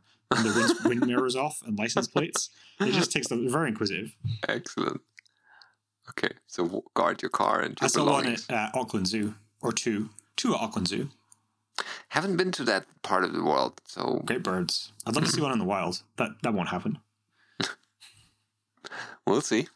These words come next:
Speaker 2: Okay, so Kias are the, um,
Speaker 1: <laughs>
Speaker 2: the, the, the new thing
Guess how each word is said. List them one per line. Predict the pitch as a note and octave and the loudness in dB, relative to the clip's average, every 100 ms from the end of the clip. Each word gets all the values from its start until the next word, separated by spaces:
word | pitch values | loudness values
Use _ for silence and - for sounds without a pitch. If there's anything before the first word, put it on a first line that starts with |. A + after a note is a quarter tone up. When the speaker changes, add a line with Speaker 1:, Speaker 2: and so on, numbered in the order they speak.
| _ _ _ _ _ _ - | _ _ _ _ _ _ 0
Speaker 2:
Okay, | D#3 G#2 | 2 2
so | - | 2
Kias | G2 - E3+ F3 - - - | -2 0 2 4 2 0 0
are | E2 F#2+ | 2 2
the, | F2+ D#2+ - - - | 2 0 -2 -6 -2
um, | - - - | 0 0 -2
Speaker 1:
<laughs> | - - - A3+ A3 - - | -2 -4 -4 -4 -4 -8 -6
Speaker 2:
the, | F#3 - - | 0 0 0
the, | - G3+ - | 0 0 0
the | |
new | F#2+ F#2+ | 2 2
thing | F2+ D#3+ G3+ A3 | 2 2 2 2